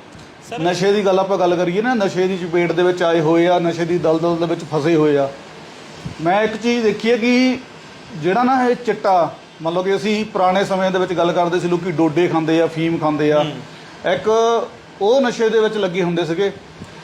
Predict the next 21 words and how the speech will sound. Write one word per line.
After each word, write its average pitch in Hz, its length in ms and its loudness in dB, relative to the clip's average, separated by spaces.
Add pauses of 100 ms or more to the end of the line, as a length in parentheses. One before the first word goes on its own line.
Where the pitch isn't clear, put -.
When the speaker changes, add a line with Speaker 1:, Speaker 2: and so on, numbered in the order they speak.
(280)
Speaker 2:
ਇੱਕ 214 220 2
ਅੱਜ 208 100 0
ਦੀ 233 140 -2
ਤਰੀਕ 226 220 -2
ਵਿੱਚ 226 220 -2
ਜਿਹੜੀ 240 440 0
ਜਨਰੇਸ਼ਨ 190 520 -2
ਵਾ, 233 80 0
ਜਿਹੜੀ 226 240 0
ਚਿੱਟੇ 220 380 0
ਦੇ 226 180 4
ਚਪੇਟ 202 320 -2
ਵਿੱਚ 208 220 -2
ਆ 185 120 2
ਗਈ 190 160 -2
ਆ, 208 60 0
ਉਹ 202 40 -2
ਬਹੁਤ 180 320 0
ਖਤਰਨਾਕ 170 360 0
ਮਾਹੌਲ 147 260 -2
ਆ, 101 80 -6